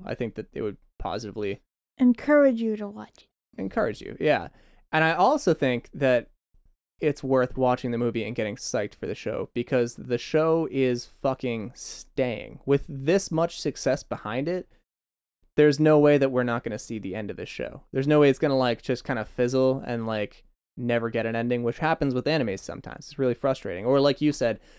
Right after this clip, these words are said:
Speaker 1: they'll give you a taste of it and then want you to read the, the mangas.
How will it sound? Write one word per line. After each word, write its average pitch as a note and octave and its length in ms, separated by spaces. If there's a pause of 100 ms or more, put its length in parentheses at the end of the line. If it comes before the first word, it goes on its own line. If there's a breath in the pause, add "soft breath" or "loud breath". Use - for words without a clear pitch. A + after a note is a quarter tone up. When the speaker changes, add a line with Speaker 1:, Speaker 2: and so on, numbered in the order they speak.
(140 soft breath)
Speaker 1:
they'll C#3+ 100
give C#3 160
you B2+ 140
a A2 60
taste C#3+ 320
of A2 100
it G#2 40
and G#2 100
then G#2+ 260
want B2 260
you A#2+ 60
to A#2 80
read A#2 300
the, G#2+ 360 (100)
the A#2+ 80
mangas. B2 540